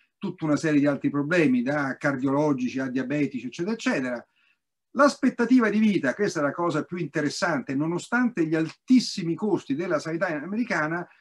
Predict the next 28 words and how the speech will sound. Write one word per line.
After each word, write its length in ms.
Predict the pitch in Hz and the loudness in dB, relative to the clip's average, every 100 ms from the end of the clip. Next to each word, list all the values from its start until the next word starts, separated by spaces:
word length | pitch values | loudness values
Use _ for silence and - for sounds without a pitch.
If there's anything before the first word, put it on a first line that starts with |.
| _ | _
l'aspettativa 580 | 208 175 233 233 233 196 | -10 -4 -2 0 0 0
di 100 | 185 | -2
ve-, 200 | 196 190 | -2 -4
di 420 | 180 180 170 170 208 | -8 -8 -6 -2 -2
vita 380 | 190 - 175 | -2 -2 -2
è 220 | - 160 165 | -2 -4 -2
numero 340 | 180 220 165 | 0 0 0
trentaquattro 760 | 151 180 170 180 147 143 - 147 | -4 -4 -4 -2 0 -2 -2 -4
nel 120 | 139 | -2
mondo. 500 | 143 143 139 143 139 | -2 -2 -2 -2 -4
Poi, 200 | - 147 - | -4 -4 -4
chi-, 180 | 156 | -8
con 140 | 143 156 | -6 -6
tutte 240 | 202 190 | -6 -4
queste 240 | 156 143 160 | -4 -4 -4
classifiche, 720 | 160 - 175 139 127 123 - _ _ _ | -4 -4 -2 0 0 -4 -8 _ _ _
un 180 | 165 143 | -10 0
paio 220 | 180 175 | 4 4
di 100 | 160 | 4
posti 360 | 160 180 165 143 | 0 -2 -2 -2
si 100 | 143 | -2
guadagnano 460 | 139 156 165 156 147 | 0 0 -2 0 -2
e 60 | |
si 140 | - 151 | -2 -4
perdono 360 | 165 139 151 | -2 -2 -2
ogni 160 | 160 208 | 0 0
anno, 340 | 165 170 165 | 0 -2 -4
ma 180 | 160 | -4